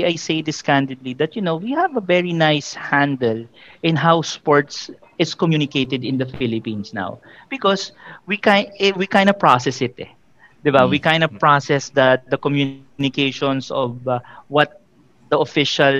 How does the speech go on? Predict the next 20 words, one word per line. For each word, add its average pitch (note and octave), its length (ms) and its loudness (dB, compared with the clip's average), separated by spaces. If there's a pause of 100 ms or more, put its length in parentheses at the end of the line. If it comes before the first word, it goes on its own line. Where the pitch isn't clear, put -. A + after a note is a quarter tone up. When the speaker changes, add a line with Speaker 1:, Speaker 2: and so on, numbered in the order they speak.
Speaker 1:
uh, B2 400 2
Facebook C3+ 480 -4
page C3+ 240 -4
of B2+ 80 -6
the C3 80 -8
Samahang C3 320 2
Basketball B2 480 -2
ng B2 160 -4
Pilipinas A#2+ 480 -8
will C#3 160 -8
say. D3 320 -8 (400)
Speaker 2:
Mm. F#2+ 240 -2 (160)
Speaker 1:
Effectively C#3+ 560 0
with C3 240 -2
the B2 80 4
M B2+ 240 0
V A#2+ 160 -6
P B2 220 -4
S B2+ 200 -2
F, F3+ 280 -2